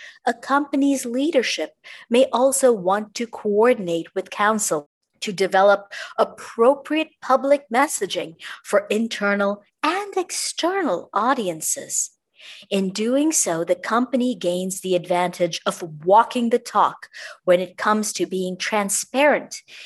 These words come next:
and living its diversity, equity, and inclusion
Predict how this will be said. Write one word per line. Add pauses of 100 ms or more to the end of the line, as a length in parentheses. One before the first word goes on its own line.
(160)
and
living (100)
its
diversity,
equity,
and
inclusion